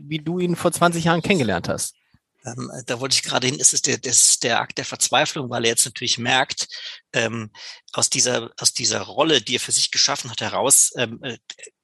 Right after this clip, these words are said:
Speaker 2: droht ihm natürlich auch ein wahnsinnig tiefer Absturz.
Speaker 1: Hm.
Speaker 2: Ähm, und er hat jetzt mit dem, mit dem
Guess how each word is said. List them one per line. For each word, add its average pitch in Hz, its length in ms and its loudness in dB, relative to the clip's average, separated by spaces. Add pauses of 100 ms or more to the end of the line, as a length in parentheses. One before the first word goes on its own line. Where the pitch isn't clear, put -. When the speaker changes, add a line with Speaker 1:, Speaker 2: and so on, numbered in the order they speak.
(220)
Speaker 2:
droht 147 280 2
ihm 139 60 -8
natürlich 131 380 0
auch 139 100 -6
ein 120 160 -8
wahnsinnig 131 420 0
tiefer - 280 -2
Absturz. - 500 -2 (260)
Speaker 1:
Hm. 113 180 0 (160)
Speaker 2:
Ähm, 120 260 4
und 127 140 -2
er 120 100 0
hat 151 160 -2
jetzt - 320 4
mit 120 160 -2
dem, 117 300 -2
mit 131 180 -6
dem 117 220 -4